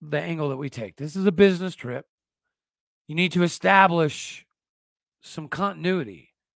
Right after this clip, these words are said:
on the offensive line. You need to establish the run game. Stop talking about what we need to do.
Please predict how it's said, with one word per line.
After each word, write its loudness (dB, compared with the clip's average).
on -8
the 2
offensive -4
line. -2
You -12
need -6
to -6
establish -2
the -10
run -2
game. -12
Stop 0
talking 0
about -2
what -6
we -6
need -8
to -12
do. -6